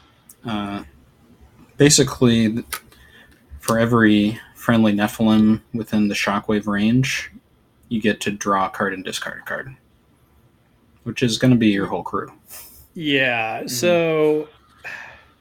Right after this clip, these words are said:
Speaker 2: and this, you only need a five for this to go off for some stupid reason. So you just gotta draw, and you're like, "Oh man, this is a crap hand," but immediately playing Broodmother, you're like, "All right, do I have a mask in here?" And you're like, "Cool, I got a six of masks. I can just cycle my whole freaking hand."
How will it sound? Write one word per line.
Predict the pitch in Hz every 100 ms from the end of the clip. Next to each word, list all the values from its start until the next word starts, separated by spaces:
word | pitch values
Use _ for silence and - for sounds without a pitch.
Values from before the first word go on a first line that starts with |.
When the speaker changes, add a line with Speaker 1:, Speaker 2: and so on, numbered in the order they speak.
| _ _ _ _ -
Speaker 2:
and | 151
this, | 208 254 -
you | 165 214
only | 247 196
need | 175
a | 135
five | - 110 120 139
for | 139 156
this | 160 -
to |
go | 156 165
off | 160 160
for | 117
some | 104 120 113 104 _
stupid | - - 113 104 104
reason. | 104 110 107 123 131 - _ - _
So | - 190 180
you | 214
just | 240 240
gotta | 254 202
draw, | 175 170 170
and | 170
you're | 147
like, | 147
"Oh | 180
man, | 143 151
this | 147 147
is | 120
a |
crap | - 147 135 127
hand," | 139 123 113
but | 120 120
immediately | 147 175 151 151 139
playing | 143 127 110
Broodmother, | 131 131 120 117
you're | 117
like, | 117 -
"All | 139
right, | 110
do | 107
I | 139
have | 123
a |
mask | 110 110 113 -
in | 120
here?" | 113 113
And | 107
you're | 110
like, | 113 - - -
"Cool, | 294 208 147
I |
got | 165 160
a | 143
six | - 185 175
of |
masks. | 180 185 120 -
I | 156
can | - 123
just | 120 -
cycle | - 143 147
my | 139 120
whole | 120 147 147
freaking | - 175 170 175
hand." | 180 131 170 -